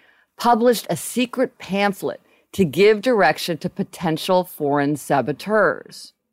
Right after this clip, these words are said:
These recruits were most often people who were sympathetic to the United States during the war, so they wanted to take actions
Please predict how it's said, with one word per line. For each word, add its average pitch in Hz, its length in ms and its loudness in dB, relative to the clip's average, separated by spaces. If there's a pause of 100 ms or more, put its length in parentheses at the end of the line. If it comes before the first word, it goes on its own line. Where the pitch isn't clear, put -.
(560)
These 269 240 2
recruits 277 440 -2
were 220 80 2
most 190 300 0
often 185 240 0
people 185 300 -4
who 185 100 -2
were 165 140 0
sympathetic 220 800 0
to 180 100 -14
the 170 80 -4
United 170 340 0
States 160 300 -2
during 160 240 -2
the 160 80 -2
war, 139 460 -6 (300)
so 233 180 2
they 254 140 4
wanted 277 340 2
to 214 100 2
take 190 360 0
actions 165 840 -2